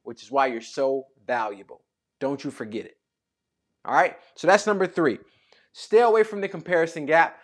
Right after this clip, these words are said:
Number four, measure your dreams, okay? Measure your, your influence. I'm sorry, let me say it this way. Like, measure your influence by spear, not by amount of followers.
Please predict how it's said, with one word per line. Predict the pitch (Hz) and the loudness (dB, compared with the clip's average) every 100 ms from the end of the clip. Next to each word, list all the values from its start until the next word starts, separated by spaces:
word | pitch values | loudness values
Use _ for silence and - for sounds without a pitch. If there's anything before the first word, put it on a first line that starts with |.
| _ | _
Number | 165 170 160 | 0 2 2
four, | - - 277 226 151 202 - _ _ _ _ _ | 0 6 8 10 10 6 -2 _ _ _ _ _
measure | 135 143 220 262 262 | -12 -2 2 2 0
your | 226 185 | -4 -4
dreams, | 123 160 170 110 - - - _ | -4 -6 -4 -6 -10 -20 -20 _
okay? | 104 135 135 135 _ - | -10 -6 -6 -8 _ -8
Measure | 175 240 262 | -2 0 -2
your, | 233 208 - | 0 0 0
your | 175 - - | -6 -6 -6
influence. | 196 - 123 117 _ - - _ _ _ _ | -10 -8 -10 -10 _ -20 -20 _ _ _ _
I'm | 117 | -18
sorry, | - 131 | -6 -4
let | 120 | -4
me | 151 | -6
say | 156 | -6
it | 123 | -8
this | 123 - | -8 -14
way. | 95 - _ _ _ _ _ _ _ | -16 -18 _ _ _ _ _ _ _
Like, | 117 127 - | -10 -10 -10
measure | 139 196 240 247 | -2 0 0 -2
your | 220 147 | -4 -4
influence | 175 170 147 123 104 - - _ _ _ _ | -4 -10 -10 -10 -12 -20 -20 _ _ _ _
by | 127 120 | -4 -4
spear, | - - _ 208 147 101 - _ _ _ _ _ - | -10 -20 _ -8 -6 -8 -14 _ _ _ _ _ -12
not | 131 156 - | -2 -2 -2
by | 147 131 123 113 | 0 0 0 -4
amount | - 123 127 - | -12 -8 -8 -8
of | - | -14
followers. | - 104 92 - _ _ | -8 -8 -8 -14 _ _